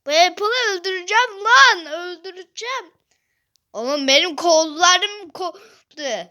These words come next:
Senin ayağından kollarım mı? Ki sen şanslısın. Sen televizyon izleyebilirsin. Kol, daha da bilirsin. Telefon oynayabilirsin. Ben yapamam.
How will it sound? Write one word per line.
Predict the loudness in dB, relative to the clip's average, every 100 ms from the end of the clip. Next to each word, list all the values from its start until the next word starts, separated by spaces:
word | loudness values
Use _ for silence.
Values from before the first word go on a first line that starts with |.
| _
Senin | -4 4 4 6
ayağından | 4 4 2 0 -2 -2 -8
kollarım | -16 -20 _ -14 -14 -14 _
mı? | -20 _ _ _ _
Ki | -20
sen | -18 -18
şanslısın. | -16 -14 -14 -14 _ -16 -16 -16
Sen | -16 -18 _
televizyon | -20 -20 -18 -16 -14 -14
izleyebilirsin. | -14 -16 -18 -20 -20 -20
Kol, | -20 -20 _ _ -10
daha | -4 -4
da | -4 -6
bilirsin. | -6 -8 -10
Telefon | -10 -8 -8 -10
oynayabilirsin. | -10 -14 -20 _ -16 -14 -4
Ben | -2 -2
yapamam. | -2 -2 -2 -4 0 0 -2